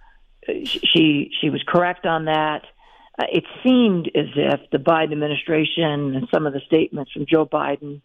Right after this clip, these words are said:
for whatever weight you can put on those, uh, uh,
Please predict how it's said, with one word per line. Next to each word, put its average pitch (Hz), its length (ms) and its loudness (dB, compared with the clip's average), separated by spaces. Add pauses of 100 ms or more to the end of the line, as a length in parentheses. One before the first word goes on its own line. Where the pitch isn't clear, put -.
(160)
for 147 120 -8
whatever 147 280 0
weight 139 240 2
you 131 80 -6
can 127 160 0
put - 160 0
on 135 200 2
those, 127 440 0
uh, 147 180 0 (760)
uh, 151 120 2